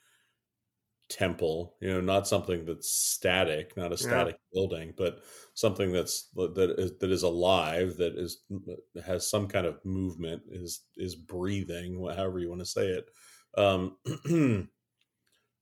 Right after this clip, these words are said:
Speaker 1: but it, but it's all, it's held in place.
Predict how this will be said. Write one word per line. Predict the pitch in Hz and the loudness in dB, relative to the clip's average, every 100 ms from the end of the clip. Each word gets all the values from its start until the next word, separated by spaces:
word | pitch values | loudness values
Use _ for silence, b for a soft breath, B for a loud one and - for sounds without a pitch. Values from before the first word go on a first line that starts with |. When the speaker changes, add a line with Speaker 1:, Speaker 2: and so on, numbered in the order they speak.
| _ _ _ _ 123 110 _ | _ _ _ _ -14 -14 _
Speaker 1:
but | 104 127 117 95 - | 4 10 10 8 4
it, | 104 101 98 | 0 -2 0
but | - 104 | 4 6
it's | 101 - | 4 6
all, | 107 104 | 4 4
it's | 101 - | 0 2
held | - 107 | 4 6
in | 98 87 | 4 -2
place. | - 98 - - - | 2 2 2 -4 -6